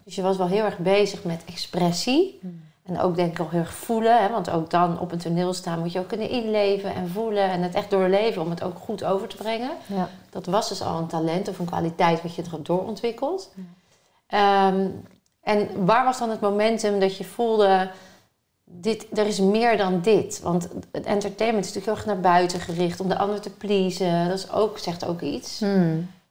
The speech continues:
Speaker 1: Hoe kwam je daar dan, die stap?
Speaker 2: Ehm, ja, ik denk dat het, het spirituele pad heeft altijd wel een rode draad in mijn leven gehad.
Speaker 1: Hmm.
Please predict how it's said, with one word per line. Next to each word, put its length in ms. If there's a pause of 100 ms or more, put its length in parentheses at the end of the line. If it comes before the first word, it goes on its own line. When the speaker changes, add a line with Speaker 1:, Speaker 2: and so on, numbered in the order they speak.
(400)
Speaker 1:
Hoe 240
kwam 240
je 100
daar 260
dan, 200 (160)
die 100
stap? 460 (1160)
Speaker 2:
Ehm, 600 (560)
ja, 140
ik 140
denk 180
dat 140
het, 180 (100)
het 120
spirituele 1000
pad 180
heeft 180
altijd 280
wel 180
een 200
rode 120
draad 280
in 80
mijn 140
leven 320
gehad. 520
Speaker 1:
Hmm. 80